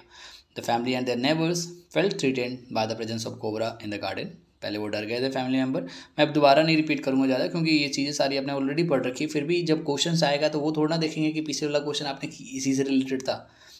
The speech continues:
क्वेश्चन में तो पूरा आंसर ब्रीफ करना पड़ेगा, क्योंकि लॉन्ग आंसर है। तो जब, अ, सांप निकला, तो सारे लोग भयभीत हो गए थे, आस पड़ोस के लोग भी भयभीत हो गए थे। Grass, weeds, bushes and other plants had remained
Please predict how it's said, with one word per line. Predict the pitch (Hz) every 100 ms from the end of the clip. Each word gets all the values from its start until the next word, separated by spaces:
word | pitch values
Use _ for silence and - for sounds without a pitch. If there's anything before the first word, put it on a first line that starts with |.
| _
क्वेश्चन | - 127 131 135
में | 143
तो | 160
पूरा | 156 165
आंसर | 160 165 175
ब्रीफ | 151 151 143 147 147
करना | 143
पड़ेगा, | 131 127 120 120
क्योंकि | - 127 131
लॉन्ग | 117 139
आंसर | 147 147 135
है। | 127 - - - - _ -
तो | 165 196 190 - -
जब, | 147 147
अ, | 151 143
सांप | 135 135 131 -
निकला, | 139 143
तो | 143 147
सारे | 131 127
लोग | 131 131 131
भयभीत | 120 127 127
हो | 120
गए | 123
थे, | 123 123
आस | 117 117
पड़ोस | 123 120
के | -
लोग | 120 117
भी | 120 117
भयभीत | 113 117 117
हो | 117
गए | 113
थे। | 113 113 - - - - _
Grass, | 151 143 160
weeds, | 165 147 147
bushes | 147 135 143
and | 139
other | 135 123 135
plants | 131 123 127
had | 127 120
remained | 110 117 131